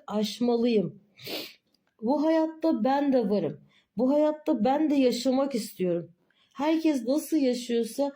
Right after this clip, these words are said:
ben yaşa-, ben de yaşamak istiyorum. Benim de artık hak ettiğim şeyler var. Ben artık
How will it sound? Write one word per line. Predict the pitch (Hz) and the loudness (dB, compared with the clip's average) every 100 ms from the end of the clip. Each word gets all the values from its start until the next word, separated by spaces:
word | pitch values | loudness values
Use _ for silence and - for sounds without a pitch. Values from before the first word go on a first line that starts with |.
| _ _ - | _ _ -6
ben | 247 277 262 | -2 0 0
yaşa-, | 240 - 226 | 0 -2 -2
ben | 262 277 | 0 0
de | 247 | 2
yaşamak | 226 214 208 196 196 | 2 2 0 0 -2
istiyorum. | 202 - 180 160 165 _ _ _ - | -8 -8 -6 -6 -8 _ _ _ -2
Benim | 220 294 392 349 | 2 4 4 2
de | |
artık | 254 226 220 269 262 | 2 -2 -2 -4 -4
hak | 233 240 | -4 -2
ettiğim | 269 277 - 285 | -2 -2 -2 -2
şeyler | 294 - 233 226 247 254 | -2 0 2 2 2 2
var. | 202 165 - - _ _ _ _ _ - | 0 -2 -6 -14 _ _ _ _ _ -4
Ben | 214 | -2
artık | 285 302 294 302 302 | 0 0 -2 -2 -4